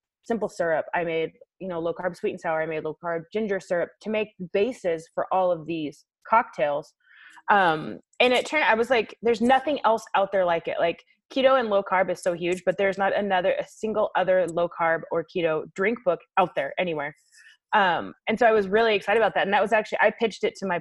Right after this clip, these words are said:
publisher and he, I was like, "Hey, I have this idea. Like, if you don't wanna do it, I'll do, I'll totally just do it as an ebook because I have a bunch of ebooks already."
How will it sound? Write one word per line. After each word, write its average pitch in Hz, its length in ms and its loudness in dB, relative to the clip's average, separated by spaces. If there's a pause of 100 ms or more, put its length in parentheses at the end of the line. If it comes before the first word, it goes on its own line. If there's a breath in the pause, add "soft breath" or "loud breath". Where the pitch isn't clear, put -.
publisher 175 400 -2
and 160 100 -6
he, 170 160 -10
I 170 80 -2
was 170 120 -2
like, 165 180 -6
"Hey, 285 180 4
I 247 100 4
have 226 160 0
this 226 180 -2
idea. 240 360 0
Like, 190 180 0
if 160 100 -10
you 185 120 -4
don't 190 140 0
wanna 175 300 -4
do 202 140 0
it, 208 180 2
I'll 185 100 0
do, 165 160 -6
I'll 165 120 -4 (100)
totally 180 300 -2
just - 240 -14
do 165 120 -2
it 160 80 -2
as 151 160 -2
an 151 80 -12
ebook 170 400 0
because 170 180 -8
I 170 40 -2
have 160 100 -2
a 156 60 -6
bunch 156 200 -10
of - 140 -18
ebooks 160 340 -12
already." 143 440 -6